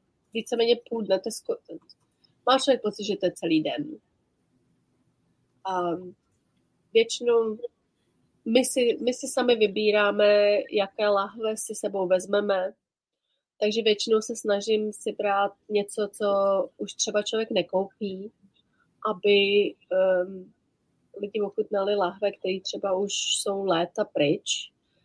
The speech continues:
Ehm, správně bychom měli mít lahve, které si lidi můžou koupit tak nějak, tak jako taková nabídka, že jo. Máme to tady v obchodě, kupte si, ale,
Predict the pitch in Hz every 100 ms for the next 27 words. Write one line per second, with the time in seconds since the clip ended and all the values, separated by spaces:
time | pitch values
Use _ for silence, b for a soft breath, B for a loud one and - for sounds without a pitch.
0 | _ _ _ _ - 185 175 175 175 175
1 | _ _ _ _ _ _ _ _ _ _
2 | - - - 269 247 254 240 240 240 226
3 | 214 214 202 196 196 196 190 185 - 185
4 | 190 190 190 190 - 170 175 180 - 170
5 | - 156 _ - _ _ _ _ - _
6 | _ _ _ _ _ _ _ _ 165 175
7 | 165 196 - _ 190 - - 226 _ _
8 | _ B B B _ 180 180 185 - -
9 | 180 185 185 - _ - - _ 185 185
10 | 185 - _ - 180 - - 180 180 -
11 | 202